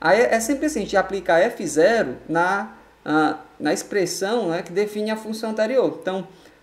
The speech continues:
na F um a gente aplicou a F zero na própria F zero, né? Então ficou assim. Na F dois a gente aplicou a F zero nesse, nessa expressão aqui, aí ficou só x. Na F três a gente aplicou a F zero no x, aí ficou assim.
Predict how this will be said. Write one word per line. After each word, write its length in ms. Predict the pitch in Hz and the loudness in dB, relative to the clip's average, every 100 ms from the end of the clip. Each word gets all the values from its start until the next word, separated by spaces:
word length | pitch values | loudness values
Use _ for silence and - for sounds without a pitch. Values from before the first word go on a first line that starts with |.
| - | -2
na 120 | 165 | 0
F 240 | 247 214 | 0 -2
um 120 | 226 247 | -2 0
a 40 | |
gente 160 | 214 196 | 2 0
aplicou 320 | 190 180 180 | -2 0 2
a 60 | |
F 160 | 175 175 | 2 2
zero 240 | 151 175 180 | 2 2 2
na 80 | |
própria 280 | 165 196 208 | 0 0 0
F 140 | - 349 | 0 4
zero, 280 | 277 135 | 4 4
né? 140 | 127 190 - | 0 -10 -12
Então 160 | - 165 | -6 -6
ficou 260 | - - | -6 0
assim. 360 | 233 247 156 - - _ _ _ _ _ | 0 0 -4 -6 -16 _ _ _ _ _
Na 200 | - 165 | -2 2
F 180 | 196 202 | 2 0
dois 280 | 196 208 160 | 0 2 2
a 40 | |
gente 120 | 165 180 | 0 -2
aplicou 300 | 170 175 170 | -2 2 2
a 40 | |
F 140 | 170 | 2
zero 360 | 156 160 185 113 - | 2 6 6 2 -2
nesse, 380 | 156 214 - 180 | -2 0 -4 -4
nessa 200 | 196 202 | -4 -6
expressão 400 | - 202 214 220 | -6 -4 -2 -4
aqui, 260 | 233 147 - | -4 -6 -2
aí 120 | 135 | -4
ficou 220 | - 180 | -2 -6
só 240 | 180 - | -2 -4
x. 480 | - - 143 117 - _ - _ _ | -4 -4 -6 -6 -14 _ -20 _ _
Na 200 | 139 165 | -2 0
F 180 | 247 220 | 0 -2
três 380 | 170 208 233 185 | -6 2 2 2
a 40 | |
gente 140 | 170 175 | -2 -2
aplicou 320 | 175 180 170 | -4 0 4
a 60 | 165 | 4
F 180 | 170 | 2
zero 400 | 151 160 196 165 - - - | 2 6 6 4 -6 -12 -8
no 120 | 220 | -6
x, 460 | - 226 139 117 - | -4 -4 -4 -10 -6
aí 100 | - | -6
ficou 300 | 156 175 190 | -6 -4 -2
assim. 420 | 240 - 233 156 | 0 0 -2 -4